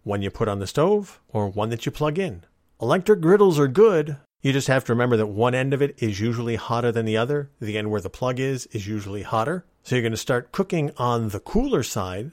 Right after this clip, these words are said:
because it's gonna have to cook longer there. And then you move the pieces around. But with an electric griddle, you could put eight or ten slices on there. A stovetop griddle, more expensive, but better heating. Because a stovetop griddle, you put over two burners on your stove,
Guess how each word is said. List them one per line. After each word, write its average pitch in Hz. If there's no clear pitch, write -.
because 113
it's 117
gonna 131
have 143
to 156
cook 185
longer 98
there. -
And 139
then 127
you 113
move 117
the 107
pieces 98
around. 104
But 123
with 113
an 104
electric 98
griddle, 196
you 156
could -
put -
eight 113
or 110
ten 117
slices 160
on 80
there. -
A 127
stovetop 180
griddle, 90
more 113
expensive, 151
but -
better 107
heating. 165
Because 143
a 113
stovetop 185
griddle, 104
you 113
put 117
over 113
two 156
burners 123
on 107
your 104
stove, 139